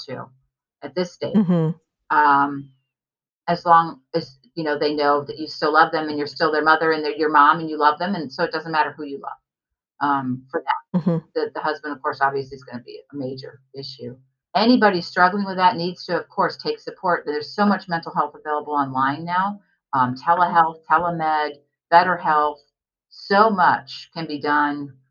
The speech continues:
Speaker 1: just to, you know, s-, sit with yourself and be calm and figure out who you are.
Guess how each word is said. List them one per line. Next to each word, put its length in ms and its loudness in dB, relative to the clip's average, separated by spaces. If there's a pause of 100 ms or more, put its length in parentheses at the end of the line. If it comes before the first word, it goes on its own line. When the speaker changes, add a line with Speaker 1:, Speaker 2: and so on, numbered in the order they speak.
Speaker 1:
just 320 -8
to, 420 0 (1040)
you 100 -12
know, 100 -4
s-, 360 -14
sit 240 -4
with 160 -4
yourself 540 4
and 160 -6
be 180 -4
calm 720 -2
and 360 -8
figure 300 -2
out 160 0
who 120 -6
you 220 -2
are. 420 2